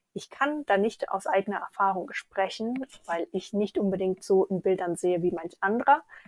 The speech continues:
Aber natürlich durch die vielen Gespräche, die ich führe und die Eindrücke, die ich habe, die Erzählungen, die ich habe, kann ich ein bisschen was dazu sagen. In Bildern sehen bedeutet wahrscheinlich erstmal,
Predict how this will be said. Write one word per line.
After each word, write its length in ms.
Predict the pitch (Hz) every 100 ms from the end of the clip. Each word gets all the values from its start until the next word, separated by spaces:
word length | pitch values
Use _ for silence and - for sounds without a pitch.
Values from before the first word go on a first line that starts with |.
| - _
Aber 220 | - 262
natürlich 600 | 254 240 254 240 226 - _ _
durch 200 | - 214
die 80 | -
vielen 240 | 202 208 190
Gespräche, 460 | 190 - 196 196
die 100 | 185
ich 160 | 180 -
führe 480 | - 254 240 226 208
und 360 | 190 180 _
die 100 | 190
Eindrücke, 460 | 180 185 196 190 175
die 100 | 175
ich 200 | - -
habe, 260 | 214 214
die 100 | 202
Erzählungen, 640 | 190 185 - 233 226 220 202
die 100 | 196
ich 220 | - -
habe, 320 | 202 185 190 196 _ _
kann 160 | - 202
ich 80 | 202
ein 100 | 175
bisschen 320 | 190 - 185
was 140 | 175
dazu 320 | - 185 - 180
sagen. 360 | 170 156 160 - _ _ _ _ _ _ _ _ _ -
In 160 | 202
Bildern 440 | 254 320 302 220 196
sehen 560 | 175 180 214 285 320 311 277
bedeutet 480 | - 214 220 240 208
wahrscheinlich 600 | 196 - 202 247 254 -
erstmal, 500 | 180 - 226 220